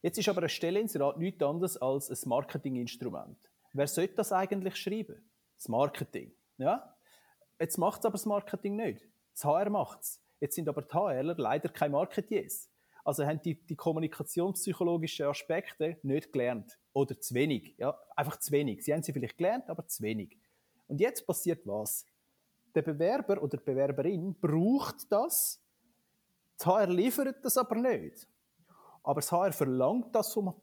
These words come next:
vom Bewerber, dass es sehr individuell, sehr konkret, sehr, äh, abgestimmt aufs Unternehmen seine Bewerbung optimiert. Aber der Bewerber bekommt eigentlich nur Schrott als Gegenleistung. Und jetzt fragst du dich da draussen,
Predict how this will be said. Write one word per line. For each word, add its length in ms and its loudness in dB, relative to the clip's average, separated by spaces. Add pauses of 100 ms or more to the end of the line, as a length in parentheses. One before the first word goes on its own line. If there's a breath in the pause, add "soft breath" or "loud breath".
vom 180 2
Bewerber, 420 2
dass 160 0
es 160 -2
sehr 240 4
individuell, 720 0
sehr 220 0
konkret, 840 -2
sehr, 500 -2
äh, 320 -4 (280 soft breath)
abgestimmt 600 -2
aufs 140 -6
Unternehmen 640 -2 (320)
seine 260 -2
Bewerbung 560 0
optimiert. 760 -2 (400)
Aber 180 -4
der 80 -4
Bewerber 580 -2 (320)
bekommt 400 -2
eigentlich 260 -2
nur 220 0
Schrott 560 -2 (880)
als 220 -2
Gegenleistung. 720 0
Und 120 -4
jetzt 240 2
fragst 460 0
du 100 4
dich 320 0
da 100 0
draussen, 420 -2